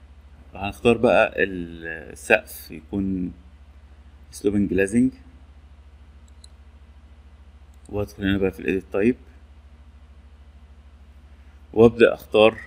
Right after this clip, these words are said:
البروفايل اللي احنا عايزينه. هنا المسافات ممكن نخلي دي مثلًا ألف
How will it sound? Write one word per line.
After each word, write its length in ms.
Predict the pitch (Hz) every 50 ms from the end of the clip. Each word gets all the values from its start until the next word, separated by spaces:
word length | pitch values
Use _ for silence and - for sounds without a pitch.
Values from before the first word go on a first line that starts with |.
| - - -
البروفايل 800 | 90 90 90 85 - 90 87 85 - 104 101 101 98 92 - -
اللي 160 | 87 90 95
احنا 160 | 92 95 90
عايزينه. 400 | 80 80 78 82 98 110 123 135 - - - - - - - - - - - - - - - - - - - - - - - - - - - - - - - - - - - - - - -
هنا 200 | - - 92 90
المسافات 680 | 87 80 80 78 73 - - - 90 98 107 - - - - - - - - - - - - - - - - - - - - - - - - - - - - - - - - - - - - - - - - - - - -
ممكن 340 | - 120 123 117 - 113 101
نخلي 300 | 90 - 104 101 101 95
دي 100 | 90 95
مثلًا 380 | 95 98 - 95 87 - - 104
ألف 140 | 120 120